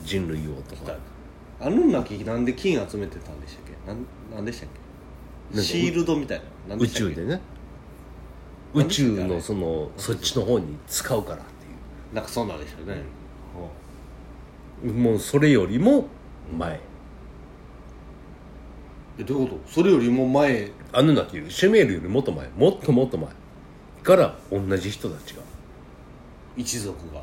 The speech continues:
Speaker 1: 一族が。一族っていうか、その時はそんなん思ってへんねんけど、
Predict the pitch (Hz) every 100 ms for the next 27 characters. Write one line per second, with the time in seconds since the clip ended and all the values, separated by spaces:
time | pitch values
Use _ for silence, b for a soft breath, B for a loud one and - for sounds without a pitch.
0 | 71 98 92 85 78 - - - - -
1 | - - 107 - 170 139 - - 160 156
2 | - 67 - - B B B B B -
3 | - 214 208 190 113 90 113 87 90 98
4 | - 82 73 65 -